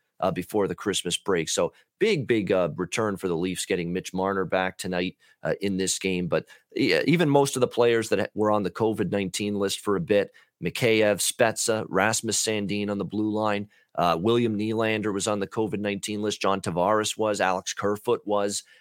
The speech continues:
All of these guys are available and gonna play tonight for the, uh, Leafs. So it's pretty much all hands on deck for them. Fully healthy team for the most part, outside of, uh, Timothy Liljegren, the blue liner. Not quite the way, that way for, uh,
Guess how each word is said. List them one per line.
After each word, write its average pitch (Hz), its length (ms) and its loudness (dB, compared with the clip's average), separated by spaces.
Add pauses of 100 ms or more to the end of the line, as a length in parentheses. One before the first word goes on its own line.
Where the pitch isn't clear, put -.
(160)
All 143 220 4
of 151 60 0
these 139 160 0
guys 123 340 2
are 107 140 0
available 95 480 -2
and 80 140 -8
gonna 101 160 -4
play 104 260 -2
tonight 76 340 -6
for 73 120 -10
the, 78 180 -4
uh, 76 80 -2
Leafs. 78 360 -6
So 82 260 0 (160)
it's - 80 -20
pretty 233 200 2
much 180 220 2
all 147 160 6
hands 135 300 0
on 101 180 2
deck 123 260 -2
for - 80 -6
them. 76 200 -6
Fully 151 220 -2
healthy 123 300 0
team 123 300 -6
for 80 140 -10
the 80 60 -2
most 80 340 -4
part, 80 260 -2 (800)
outside 107 520 0
of, 98 180 -2
uh, 92 200 0 (340)
Timothy 113 340 -2
Liljegren, 98 480 0
the 85 80 -4
blue 101 220 -2
liner. 76 340 -2 (240)
Not 180 240 4
quite 196 300 2
the 139 80 2
way, 127 220 -2 (120)
that 117 240 2 (100)
way 110 260 0
for, 104 280 0
uh, 95 160 2